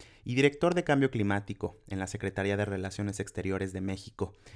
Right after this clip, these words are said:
Diego es además coordinador de la iniciativa Queers for Climate,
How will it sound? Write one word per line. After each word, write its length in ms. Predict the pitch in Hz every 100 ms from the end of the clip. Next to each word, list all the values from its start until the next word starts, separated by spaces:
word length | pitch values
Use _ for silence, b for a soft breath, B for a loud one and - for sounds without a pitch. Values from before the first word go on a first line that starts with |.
| b -
Diego 480 | 117 120 117 120 -
es 180 | 113 117
además 360 | 110 104 110
coordinador 680 | - 101 98 92 104 110 110
de 80 | 98
la 80 | 92
iniciativa 600 | 95 - 95 120 117 113
Queers 300 | 120 113 -
for 140 | 107
Climate, 460 | - 98 95 104